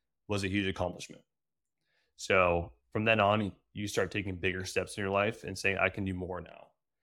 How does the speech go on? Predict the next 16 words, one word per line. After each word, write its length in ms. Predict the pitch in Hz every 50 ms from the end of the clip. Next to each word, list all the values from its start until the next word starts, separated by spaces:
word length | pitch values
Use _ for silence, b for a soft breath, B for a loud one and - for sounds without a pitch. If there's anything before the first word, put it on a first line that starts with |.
| _ _ _ _ _ -
And 340 | 113 110 107 101 98 95 92 - _ _ _ _ _ _ _ _ _ -
in 180 | 113 110 110
life, 360 | 107 110 120 127 147 - -
when 100 | - 117
you 100 | 110 107
buy 180 | 92 107 107 120
your 140 | 139 151 143
first 360 | 139 - - 107 98 - -
property, 520 | - 101 90 87 - 90 90 90 - - - _ _ _
when 120 | - 107 107
you, 80 | 104 95 - - -
when 120 | 104 107
you 100 | 104 101
buy 260 | - - 95 98 101
a 60 | 104
business, 480 | 98 92 92 82 90 90 90 87 -